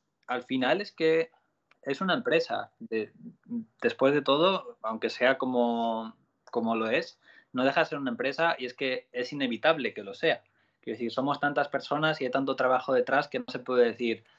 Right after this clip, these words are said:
"Hala, pues hacemos un canal de YouTube y, y subes cuatro vídeos y cuentas tus cifras y ya está". No, hay, hay muchísimo trabajo detrás.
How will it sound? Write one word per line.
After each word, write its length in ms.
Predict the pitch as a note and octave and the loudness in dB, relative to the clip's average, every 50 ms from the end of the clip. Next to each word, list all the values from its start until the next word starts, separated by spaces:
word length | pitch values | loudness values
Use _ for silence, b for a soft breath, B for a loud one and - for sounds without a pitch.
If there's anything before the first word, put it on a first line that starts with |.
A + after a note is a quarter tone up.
| _ _ | _ _
"Hala, 260 | - D3+ E3+ D#3+ C3 - | -2 0 2 2 0 0
pues 140 | A#2+ A#2 | -4 -10
hacemos 300 | B2+ - C#3+ D3+ D#3+ D#3+ | -10 -10 -8 -8 -8 -8
un 100 | E3 D#3 | -10 -8
canal 240 | C#3 D3+ D3+ D3 D3 | -8 -6 -6 -6 -8
de 100 | C#3+ C#3+ | -8 -6
YouTube 420 | C#3 C#3 C3+ D#3+ E3 F3 F3 E3+ - | -8 -6 -2 0 0 0 0 -2 -4
y, 420 | B2+ B2+ A#2+ A#2 A2+ A#2 - A#2 | -6 -4 -2 -2 -2 -2 -2 -4
y 60 | A#2 A2 | -6 -4
subes 260 | B2+ C3+ C#3+ C3+ - | -2 -2 -2 -2 2
cuatro 300 | - C#3 C3 - C3 B2+ | 0 0 2 2 0 0
vídeos 400 | C3+ D3 D3+ D#3 D#3+ E3 D#3+ - | 2 0 4 4 4 4 4 0
y 80 | B2 | -4
cuentas 340 | A#2+ - B2+ C3 C3+ C3 B2+ - | 0 0 0 2 2 0 -2 -2
tus 140 | C3+ - | -10 -8
cifras 360 | - C#3 C#3 C#3+ D3 C#3+ C#3 - | -4 -6 -4 -2 -2 -4 -4 -4
y 60 | A#2 | -6
ya 80 | A2 | -6
está". 300 | G2+ - - C3 A#2+ A2+ | -4 -2 0 2 2 2
No, 180 | A2 A2 A2 A2 | 2 -2 -4 -4
hay, 100 | A2 G#2+ G#2+ | -4 -4 -6
hay 140 | A2+ A2+ A#2 | -8 -10 -8
muchísimo 580 | B2 B2+ B2 - C3+ B2+ - C3 B2+ A#2+ A2+ A2 | -10 -12 -14 -14 -14 -14 -10 -6 -4 -4 -4 -4
trabajo 400 | - A#2 A2 G#2+ G2+ - - - | -2 0 0 0 0 -2 -4 -8
detrás. 400 | - - - A#2+ A2+ - - _ | -6 -6 -2 -2 -2 -2 -4 _